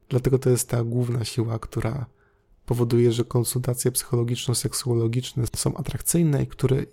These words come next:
i przyczyniają się do rozwiązania określonych problemów, które, które mamy w swoim życiu. Dodatkową zaletą jest również to, że jeżeli już zaczniemy jakiś temat, który dotyczy naszych, naszych skrywanych pragnień, naszych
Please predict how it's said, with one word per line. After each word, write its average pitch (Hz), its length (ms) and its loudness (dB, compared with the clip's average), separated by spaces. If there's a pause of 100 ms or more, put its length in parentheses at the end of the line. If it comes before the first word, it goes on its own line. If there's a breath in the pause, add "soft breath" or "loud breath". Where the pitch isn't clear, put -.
(100)
i 135 80 -2
przyczyniają 131 640 2
się 120 260 -2
do 117 80 0
rozwiązania 113 880 0 (400 loud breath)
określonych - 600 0
problemów, 110 560 0
które, - 500 -6
które 120 220 -2
mamy 117 360 2
w 107 380 -2
swoim 113 460 -2
życiu. 113 400 -4 (640)
Dodatkową 165 500 2
zaletą 143 360 0
jest 127 140 0
również 120 360 -2
to, 160 180 -2
że 123 340 2
jeżeli 123 360 -4
już 127 320 -6 (320 loud breath)
zaczniemy 160 400 0
jakiś - 300 -6
temat, 147 380 2
który 117 420 0 (240 loud breath)
dotyczy 135 380 0
naszych, 117 640 -4
naszych - 560 -6
skrywanych 117 500 0
pragnień, 127 520 0
naszych 117 400 -4